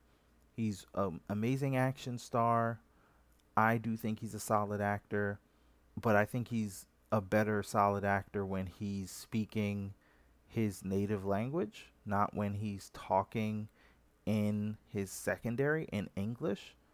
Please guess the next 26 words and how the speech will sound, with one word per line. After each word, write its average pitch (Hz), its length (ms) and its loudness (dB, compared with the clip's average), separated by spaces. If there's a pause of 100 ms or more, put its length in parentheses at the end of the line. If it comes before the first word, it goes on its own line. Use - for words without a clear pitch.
(240)
So 104 580 2 (280)
just - 280 0
hearing 151 360 0
him 170 180 2
in 156 140 -4
this 147 220 -2
role, 131 500 2 (800)
the 120 120 6
fact 220 320 2
that 220 120 2
he 180 100 2
was 165 140 0
able 147 160 -2
to 120 80 0
get 127 260 -2
through 127 140 -2
an 110 80 0
entire 107 440 2
movie 101 260 -2
and 95 100 0
I 95 80 2
didn't 95 260 -2
realize 90 420 2
it 73 80 -10
was - 140 -12
him 90 440 -4